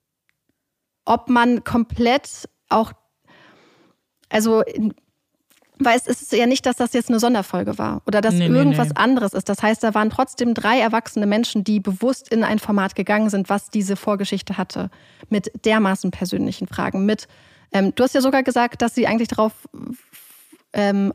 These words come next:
Speaker 1: oft gegangen sind, dass es gleichgeschlechtliche, ähm,
Speaker 2: Mhm.
Speaker 1: äh, Situationen sind. Das heißt, dass, dass das vielleicht, ähm, auch hätte Jonathan irgendwie bewusst sein müssen, dass diese Möglichkeit besteht. Und ich, ich frage mich halt einfach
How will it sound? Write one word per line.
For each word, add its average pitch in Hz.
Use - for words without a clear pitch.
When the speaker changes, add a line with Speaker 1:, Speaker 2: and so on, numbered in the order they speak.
Speaker 1:
oft -
gegangen 247
sind, 202
dass 202
es -
gleichgeschlechtliche, 202
ähm, 175
Speaker 2:
Mhm. 185
Speaker 1:
äh, -
Situationen 196
sind. 180
Das 190
heißt, 196
dass, 190
dass 202
das 202
vielleicht, 190
ähm, 190
auch 190
hätte 190
Jonathan 196
irgendwie 202
bewusst 196
sein 190
müssen, 202
dass 185
diese 190
Möglichkeit 196
besteht. 233
Und 214
ich, -
ich -
frage 254
mich 262
halt 254
einfach 226